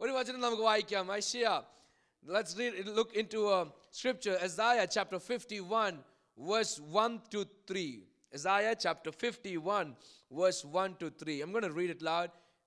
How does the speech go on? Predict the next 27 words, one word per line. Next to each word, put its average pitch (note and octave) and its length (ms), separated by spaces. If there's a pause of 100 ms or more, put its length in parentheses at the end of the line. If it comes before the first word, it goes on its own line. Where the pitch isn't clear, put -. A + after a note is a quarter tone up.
(140)
It's - 160
on D#3 60
the B2+ 120
screen. E3 280
You D3 100
can D3 140
also D3 240
follow D#3+ 320 (100)
me D#3+ 80
with D3 120
that. D3+ 240 (280)
It A3+ 160
says, G#3+ 240 (120)
verse A#3 200
one, G#3+ 200 (120)
"Listen E4 240 (100)
to D#4+ 60
me, D4+ 180 (720)
you E4+ 400
who D#4+ 120
pursue D4 460 (180)
righteousness B3+ 920 (380)
and C4 180
who C4 240
seek F#4+ 400
the D#4 120 (140)
Lord. E3 220